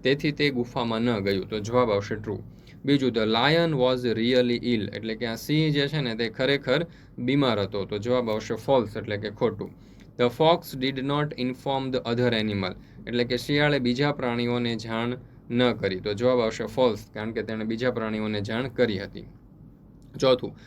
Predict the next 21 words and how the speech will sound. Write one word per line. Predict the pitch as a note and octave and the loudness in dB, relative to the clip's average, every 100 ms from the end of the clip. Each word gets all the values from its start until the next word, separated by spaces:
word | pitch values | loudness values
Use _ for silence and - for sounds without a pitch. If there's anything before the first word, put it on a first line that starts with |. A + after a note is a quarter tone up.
| - - - | -20 -12 -2
"The | A2+ | 2
lions | A2+ B2+ D#3+ F3 | 4 6 6 4
are | F3 - B2 B2 B2 B2+ - - - | 0 -4 -2 0 0 -2 -12 -20 -6
clever | C#3 C#3+ D3+ D3+ D3 | 0 2 4 4 2
by | A2 A2 A2 | 2 2 2
nature." | A2+ A#2+ A#2 F#2+ | 2 0 0 -2
એટલે | G2+ G#2+ | -2 -4
કે | G#2+ | -2
આ | A2+ | -4
સિંહ | A2 C#3 D3+ D3+ | -2 0 2 2
જે | C#3 B2+ | 2 -2
છે | - A#2+ B2+ - - - | 0 0 -2 -6 -16 -2
તે | B2 | -2
સ્વભાવે | A#2+ B2 A#2+ C3 B2 C3+ C#4 - - | 0 0 2 2 2 2 0 -6 -10
હોશિયાર | A2+ A#2 C#3 A2+ G2+ | -8 -4 0 0 0
હોય | F#2+ | -2
છે. | F2 - | -4 -6
તો | - | -6
જવાબ | G2+ A#2 A#2+ | -2 0 2
આવશે, | G#2 G#2 - | 2 0 -2
અ, | D3+ | -4